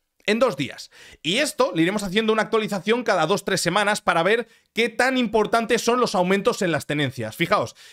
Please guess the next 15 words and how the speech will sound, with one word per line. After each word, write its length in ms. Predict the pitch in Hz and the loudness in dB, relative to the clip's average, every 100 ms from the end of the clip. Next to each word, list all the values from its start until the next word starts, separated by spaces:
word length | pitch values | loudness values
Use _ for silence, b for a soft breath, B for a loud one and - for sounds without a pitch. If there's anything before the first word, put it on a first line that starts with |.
| B | B
empezamos, 420 | 160 180 254 302 | -2 0 2 0
por 140 | 294 | 0
ejemplo, 400 | 233 254 233 269 | 0 0 0 0
por 220 | 254 269 202 | 2 0 2
Grayscale, 720 | 220 214 170 - 226 240 240 | 0 0 0 0 0 0 -6
que 120 | - 165 | -2 0
ya 80 | |
sabéis 320 | 175 190 196 - | 2 0 0 -2
que 100 | 185 | -2
en 60 | |
estos 180 | 180 190 | 0 0
momentos 460 | 180 185 170 190 170 | 2 2 2 0 0
mucha 240 | 180 - | -2 -2
gente 240 | 190 190 | -2 0
dice, 360 | 180 170 151 | -2 2 0